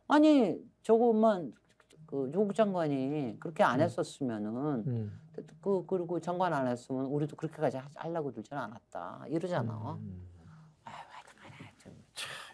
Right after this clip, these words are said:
Speaker 2: 야.
Speaker 1: 택도 없는 짓들을 그렇게 지난 삼 년 동안 해왔는데 그거를 영점칠삼 퍼센트 차이이긴 하지만 아마 제가 올 초인가 작년 말에, 아, 작년 말에 제가 책 낸 거 아실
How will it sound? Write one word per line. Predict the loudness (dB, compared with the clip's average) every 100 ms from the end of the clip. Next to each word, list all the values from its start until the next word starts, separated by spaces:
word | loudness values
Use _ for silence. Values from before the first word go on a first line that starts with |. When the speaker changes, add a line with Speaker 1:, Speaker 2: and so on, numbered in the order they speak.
| -6
Speaker 2:
야. | -4 0
Speaker 1:
택도 | 0 0 8 10
없는 | 10 10 8 8 6 4 2 -2
짓들을 | -2 2 4 6
그렇게 | 6 2 6 8 8 6 -2 _ _
지난 | 0 6 6
삼 | 6
년 | 4 6
동안 | 6 6 6
해왔는데 | 6 6 4 0 2 2 2
그거를 | 0 0 2 -2 -6 -16 _ _ _ _ 0
영점칠삼 | 2 6 4 6 2 4 4
퍼센트 | 4 -2 -2
차이이긴 | 0 4 4 2 -2
하지만 | -4 -4 -4 -2 -4 -6 -10 _ _ _ _ _ 2
아마 | 4 4
제가 | 6 6 6
올 | 4 6 6 2 _
초인가 | -12 -6 -4 -2 -2
작년 | -2 0 2
말에, | 0 0 -2 -4 -6 -6
아, | -4
작년 | 0 0 0
말에 | -2 -4 -6 -8
제가 | -6 -6
책 | -4
낸 | -4 -2 -4
거 | -6
아실 | -6 -14